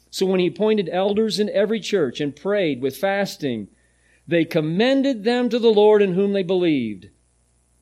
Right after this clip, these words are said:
And after they passed through Pisidia, they came to Pamphylia. Now when they had preached the word in Perga, they went down to Attalia.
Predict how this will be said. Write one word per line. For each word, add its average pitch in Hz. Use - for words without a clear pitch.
And 143
after 185
they 175
passed 185
through 180
Pisidia, 185
they 165
came 180
to 165
Pamphylia. 190
Now 196
when 196
they 190
had 175
preached 208
the 208
word 196
in 185
Perga, 202
they 165
went 156
down 196
to 190
Attalia. 135